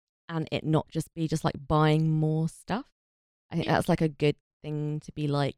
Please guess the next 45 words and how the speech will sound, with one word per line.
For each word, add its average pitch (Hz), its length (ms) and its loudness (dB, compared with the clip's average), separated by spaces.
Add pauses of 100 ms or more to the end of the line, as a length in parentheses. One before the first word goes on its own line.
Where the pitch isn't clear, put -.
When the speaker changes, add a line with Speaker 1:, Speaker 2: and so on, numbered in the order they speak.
(120)
Speaker 1:
aiming 147 360 -4
towards. - 560 -14 (1040)
Speaker 2:
Yeah. 123 520 6 (440)
Speaker 1:
I - 80 -2
don't 143 240 4
know. 139 220 -2 (120)
I 202 80 4 (120)
don't 175 100 10
know. 156 200 10
Like, 180 140 10
I 220 80 8
don't, 190 160 8
like, 180 340 8
uh, - 80 6
like, 196 180 8
maybe, 196 220 6
like, - 140 6
maybe 202 420 8
it - 100 6
is 135 160 6
an 185 80 8
impossible 143 600 6
dream, 131 380 2
but - 80 0
I - 100 4
think - 240 -4
it's - 180 -10
a, - 140 -2 (640)
I 143 80 -6
think 139 260 -2
it's - 180 -4
a, 139 60 -4 (240)
I - 60 -2
think - 220 -4
it - 60 -4
would 139 100 -2
be 139 100 0
a 139 60 -2
good - 220 -10
thing 139 460 -2 (920)
Speaker 2:
Yeah, 320 260 2
well, 233 200 8
Speaker 1:
to 294 60 8
do 151 60 2
Speaker 2:
actually, 151 60 4